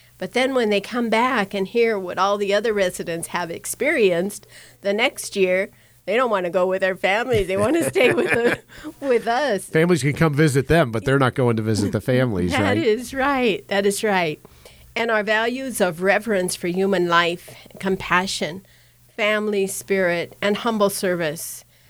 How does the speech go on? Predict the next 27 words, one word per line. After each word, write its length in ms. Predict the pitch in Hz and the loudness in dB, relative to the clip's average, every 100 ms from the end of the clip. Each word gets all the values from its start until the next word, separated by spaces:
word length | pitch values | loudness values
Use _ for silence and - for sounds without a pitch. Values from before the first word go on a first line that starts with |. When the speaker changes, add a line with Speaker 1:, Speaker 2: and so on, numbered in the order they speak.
| - - | -12 0
Speaker 1:
and 180 | 196 196 | 0 2
stewardship 800 | - 240 214 175 - 190 151 - _ - | -2 2 2 2 -2 -4 -6 -8 _ 0
are 100 | 196 | 0
the 100 | 185 | 0
gospel 540 | 185 196 196 202 170 | 0 0 -2 -4 -2
values, 720 | 175 156 170 175 92 78 - _ _ _ _ - | 2 2 2 -2 -4 -10 -16 _ _ _ _ 2
which 300 | 208 208 226 | 2 4 2
is 200 | 208 - | 2 0
the 140 | 185 | -6
flame 680 | - 214 202 196 160 175 - | -4 -2 2 2 0 -6 -8
which 320 | 196 208 - 226 | 4 4 4 2
lived 260 | 220 196 | 2 2
in 140 | 190 170 | 0 -2
the 60 | |
heart 280 | 160 208 196 | 0 2 2
of 80 | 165 | -2
Jeanne 320 | 175 175 170 | -2 -2 -2
Jugan. 540 | - 160 165 123 - - _ _ _ _ _ 185 | -10 -6 -2 -2 -4 -16 _ _ _ _ _ 0
And 180 | 196 190 | 2 2
we 120 | 185 | -2
hope 500 | - 208 190 175 - | -4 -2 -2 -2 -8
to 160 | - | -6
continue 760 | 196 190 180 - 202 190 165 165 - - - | -6 -6 -6 0 2 2 -2 -6 -14 -20 -10
to 160 | - 214 | -4 0
make 380 | 202 190 185 - | 2 2 0 -4
this 340 | 180 175 - | -6 -4 -8
flame, 480 | - 180 156 160 165 | -4 0 0 -2 -6